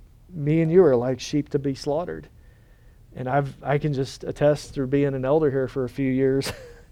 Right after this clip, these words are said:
<laughs> you know, there's some times where I felt like a sheep going to the slaughter. Um, not a bad thing. It's just, you know, that's life. That's,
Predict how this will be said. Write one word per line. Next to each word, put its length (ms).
<laughs> 500
you 100
know, 120
there's 220
some 140
times 560
where 300
I 100
felt 240
like 140
a 60
sheep 280
going 240
to 80
the 80
slaughter. 480
Um, 560
not 120
a 20
bad 240
thing. 240
It's 200
just, 320
you 100
know, 100
that's 300
life. 500
That's, 300